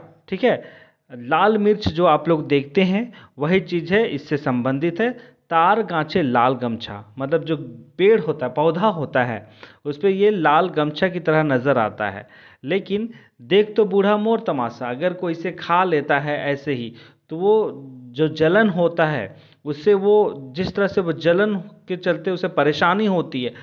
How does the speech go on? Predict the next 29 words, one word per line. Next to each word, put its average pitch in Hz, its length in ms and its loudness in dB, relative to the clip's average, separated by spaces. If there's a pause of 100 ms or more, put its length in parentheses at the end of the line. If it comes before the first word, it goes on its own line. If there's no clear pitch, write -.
(260)
तो 202 120 -4
वो 214 440 0 (280)
इसका 180 340 -6
मतलब 160 360 -2
यही 147 180 2
कह 139 160 0
रहा 123 120 2
है 135 60 0
कि 165 140 -6
"देख 135 320 -4
तो 151 80 0
बूढ़ा 147 280 -2
मोर 117 380 -4
तमाशा।" 101 600 -10 (680)
ठीक 185 160 -4
है, 233 140 2
तो - 140 -6
इसका 147 200 -6
सही 185 220 -2
आंसर 196 320 0
होगा 208 300 0 (400)
मरचई। 123 540 0 (1600)
अगला 156 260 2
क्वेश्चन, 226 500 2 (880)
"देवल 190 400 4
बुझवैल 185 480 2
कर 180 200 2
माने 139 340 2
बताओ।" 185 720 0